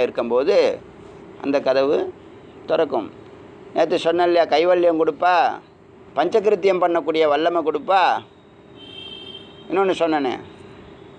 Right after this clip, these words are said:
அனுஷ்டானம். நீ செய்யக்கூடிய தபசு break ஆகாம, ஏன்னா பாவத்தினால மூணு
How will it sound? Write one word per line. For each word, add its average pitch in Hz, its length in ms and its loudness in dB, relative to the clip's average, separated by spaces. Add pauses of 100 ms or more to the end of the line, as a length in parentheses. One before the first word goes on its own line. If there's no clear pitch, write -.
(260)
அனுஷ்டானம். 180 600 0 (680)
நீ 143 80 -2 (100)
செய்யக்கூடிய 190 400 2 (120)
தபசு 196 380 0 (760)
break 185 400 2
ஆகாம, 156 420 0
ஏன்னா 190 140 2 (120)
பாவத்தினால 196 560 2 (1900)
மூணு 196 180 4